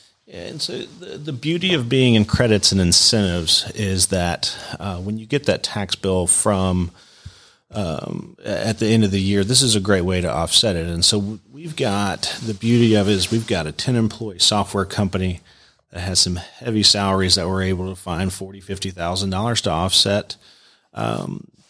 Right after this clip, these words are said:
their income tax bill. And then we've also got manufacturers and engineering companies of two and three thousand in size. The beauty on this is not only is it a credit against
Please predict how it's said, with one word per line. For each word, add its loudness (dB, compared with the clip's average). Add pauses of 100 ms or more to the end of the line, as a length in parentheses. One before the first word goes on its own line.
(500)
their 4
income 4
tax -4
bill. -6
And -6
then -2
we've -2
also 0
got -2
manufacturers -2
and 0
engineering 2
companies 2
of -4
two 0
and 0
three 0
thousand -2
in 0
size. 2 (640)
The -8
beauty 0
on 2
this 4
is 0
not 4
only 0
is 2
it 0
a 4
credit 0
against 0